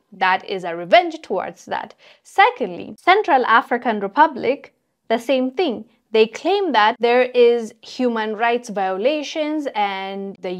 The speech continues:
U S doesn't stand for it, so that's why they are kicking them out. And as for Gabon and Niger, it's because of the coup. These countries had Western ally leaders. They were overthrown,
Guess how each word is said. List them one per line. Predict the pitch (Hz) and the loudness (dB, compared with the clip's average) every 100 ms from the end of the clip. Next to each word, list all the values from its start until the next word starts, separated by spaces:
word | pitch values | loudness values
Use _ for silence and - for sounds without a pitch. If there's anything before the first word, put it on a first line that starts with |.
| 233 | 0
U | 226 | 0
S | 226 - | -2 -6
doesn't | 196 185 196 | -4 -4 -10
stand | - 247 269 269 | -6 -2 -2 -2
for | 269 262 | -2 0
it, | 254 247 | -2 -4
so | 196 180 | -8 -4
that's | 180 180 - | -4 -6 -8
why | 180 180 196 - - _ | -6 -6 -8 -16 -20 _
they | 202 196 | -4 -2
are | - 185 180 - _ - | -2 -2 -2 -6 _ -10
kicking | 233 233 196 180 | -10 -6 -6 -4
them | 170 170 | -6 2
out. | 311 254 - - - | 2 2 -2 -16 -10
And | 226 | -6
as | 254 311 320 | -2 -4 -4
for | - 285 269 254 | -2 2 2 2
Gabon | 202 202 190 233 240 226 | 4 2 6 4 4 0
and | 208 202 | -6 -6
Niger, | 196 185 262 262 - - _ _ _ - | -10 -6 2 2 0 -8 _ _ _ -18
it's | 190 - | -18 -12
because | 220 247 226 | -8 -4 -2
of | 233 220 | -2 -4
the | 226 | -8
coup. | 226 427 330 202 - _ _ | 0 4 4 2 -18 _ _
These | 202 208 - | -2 -2 0
countries | 285 311 311 320 311 302 | -2 -2 -4 -6 -6 -8
had | - 208 202 196 - | -2 2 2 0 -8
Western | 190 196 208 - 220 214 - | -6 -4 -4 -2 -2 -2 -8
ally | 214 208 208 208 | -2 2 2 2
leaders. | 202 226 339 349 359 339 - _ _ - | 0 -4 2 4 2 -2 -12 _ _ -6
They | 202 202 | -2 0
were | 190 190 - | 0 -2 0
overthrown, | 240 240 254 247 320 330 349 359 | 0 2 0 0 4 6 6 4